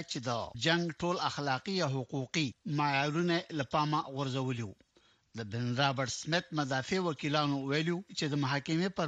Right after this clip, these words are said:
مهال وړاندې شوي اسناد موهوم او مغایر وو.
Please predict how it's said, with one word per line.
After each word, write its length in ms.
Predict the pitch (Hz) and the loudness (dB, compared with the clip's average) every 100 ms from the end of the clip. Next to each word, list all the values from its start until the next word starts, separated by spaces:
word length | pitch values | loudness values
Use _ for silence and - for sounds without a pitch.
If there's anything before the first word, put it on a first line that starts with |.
| 151 | 0
مهال 300 | 123 135 123 95 | 0 0 0 -4
وړاندې 460 | - 123 131 127 120 | -4 0 0 0 0
شوي 200 | 214 202 147 | 0 0 -2
اسناد 380 | - 156 160 160 - 143 | -2 0 0 0 -4 0
موهوم 420 | 143 143 131 175 208 - 190 | 2 2 2 2 0 0 0
او 80 | 196 | 0
مغایر 520 | 196 160 143 147 147 | 0 0 2 2 2
وو. 140 | 127 | -2